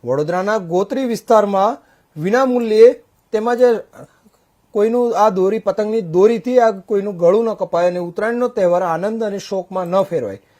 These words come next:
તેવા ઉમદા ઉદ્દેશ્ય સાથે પંદરસોથી વધુ ટુ વ્હીલ ચાલકોને વિનામૂલ્યે સેફ્ટી તાર એટલે કે સેફ્ટી ગાર્ડ લગાવી આપવામાં આવ્યા હતા.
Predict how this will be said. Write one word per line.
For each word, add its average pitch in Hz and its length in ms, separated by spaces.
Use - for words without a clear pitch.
તેવા 147 140
ઉમદા 202 280
ઉદ્દેશ્ય 233 440
સાથે 208 300
પંદરસોથી 202 680
વધુ 180 320
ટુ 180 200
વ્હીલ 175 160
ચાલકોને 160 580
વિનામૂલ્યે 147 640
સેફ્ટી 226 340
તાર 226 260
એટલે 208 200
કે 220 100
સેફ્ટી 202 380
ગાર્ડ 175 260
લગાવી 151 320
આપવામાં 143 420
આવ્યા 107 260
હતા. 73 200